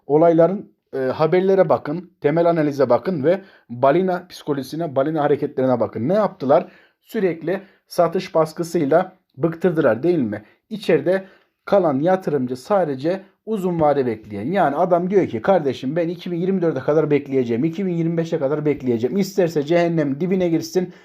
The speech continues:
isterse bir sent olsun, satmayacağım." diyor adam. "Ben bekleyeceğim." diyor. Şimdi balinalar artık bunu gördü.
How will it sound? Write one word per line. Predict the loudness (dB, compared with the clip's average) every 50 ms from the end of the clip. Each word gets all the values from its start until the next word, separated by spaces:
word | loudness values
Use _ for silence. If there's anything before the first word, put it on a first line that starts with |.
| _ _ _
isterse | -6 -6 -6 -6 0 0 0 0 2 0 0 0 0 -2 -6 -12 _ _ -6
bir | -4 -4
sent | -4 0 2 2 2 2 2 -2
olsun, | -4 -4 -4 -8 -4
satmayacağım." | 0 2 2 2 0 0 2 2 4 4 4 4 4 2
diyor | 2 0
adam. | 0 0 -2 -6 -8 _ _ _ _ _ _
"Ben | -2 0 2 2
bekleyeceğim." | 2 0 0 0 -2 -2 0 0 0 -2 -2 -2 -4
diyor. | -6 -10 -12 -16 _ _
Şimdi | _ -6 -4 -2 -2 0 2
balinalar | 4 4 4 4 2 2 4 4 4
artık | 4 4 2 0 -4 -6 -4
bunu | -4 -4 -4 -2 -2
gördü. | -2 -2 -2 -4 -8 -14 -20